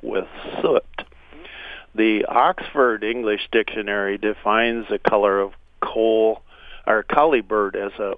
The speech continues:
old popular name for a blackbird. So collie is a direct word for coal dust. So a bird the color of a coal, it could be a crow in my version of the song.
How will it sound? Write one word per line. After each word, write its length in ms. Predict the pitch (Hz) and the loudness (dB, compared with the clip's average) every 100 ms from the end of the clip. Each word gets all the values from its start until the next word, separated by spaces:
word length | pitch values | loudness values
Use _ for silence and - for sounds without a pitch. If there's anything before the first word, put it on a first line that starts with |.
| - | -6
old 400 | - 135 135 127 113 - | -4 -2 0 -2 -4 -10
popular 520 | - 127 131 110 95 | 0 0 2 0 0
name 280 | 95 92 90 | -2 -6 -8
for 200 | - 92 | -6 -4
a 60 | |
blackbird. 760 | 90 107 104 104 - - - - - - _ _ - - - | -2 4 4 4 -2 -8 -6 -8 -14 -20 _ _ -20 -20 -6
So 120 | 110 | -4
collie 480 | 92 107 113 127 135 | -2 2 4 6 4
is 140 | 123 113 | 2 0
a 100 | 104 | -6
direct 520 | 104 104 101 110 - | -6 -2 0 0 -4
word 300 | 104 101 95 - | -2 -2 -2 -8
for 100 | - - | -12 -10
coal 460 | 113 117 113 117 113 | -2 2 2 2 0
dust. 560 | 110 101 117 - - - - - - - | 2 2 0 -6 -18 -18 -18 -18 -18 -2
So 200 | - 127 | 4 6
a 60 | 127 | 4
bird 460 | 120 - 156 196 170 | 2 -4 -2 0 -2
the 80 | |
color 320 | 139 143 147 135 | -4 0 2 2
of 60 | |
a 60 | 110 | 0
coal, 580 | - 170 185 160 139 - _ | -4 0 4 4 2 -2 _
it 220 | - 185 | -6 -4
could 200 | - 175 | -2 -4
be 160 | 170 170 | 0 2
a 80 | 160 | 0
crow 520 | - 131 113 110 101 | 0 2 4 4 2
in 140 | 98 | -2
my 200 | 110 127 | 0 0
version 440 | 135 107 90 92 92 | 0 -2 -2 -4 -8
of 80 | 95 | -8
the 120 | 95 - | -10 -6
song. 360 | 101 90 98 | -4 -4 -6